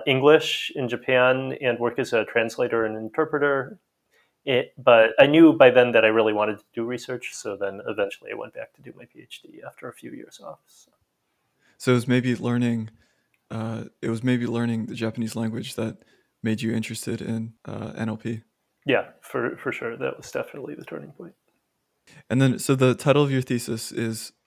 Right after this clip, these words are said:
Speaker 2: Unsupervised Learning of Lexical Information for Language Processing Systems. Um, so y-, you start your P H D, and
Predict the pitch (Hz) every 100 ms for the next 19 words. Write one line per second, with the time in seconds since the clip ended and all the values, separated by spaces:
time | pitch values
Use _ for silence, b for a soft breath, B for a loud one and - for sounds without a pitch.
0 | - 127 - 139 123 123 120 - 113 113
1 | 113 113 110 110 107 - _ 120 120 -
2 | 120 113 - 110 110 - 113 110 - 113
3 | 113 110 117 117 117 - 113 113 - -
4 | - 107 - 117 113 - _ _ _ _
5 | _ _ _ _ - 120 120 117 - -
6 | - 131 123 - _ _ _ - - -
7 | - 127 - 135 131 123 135 120 - 120
8 | 120 107 113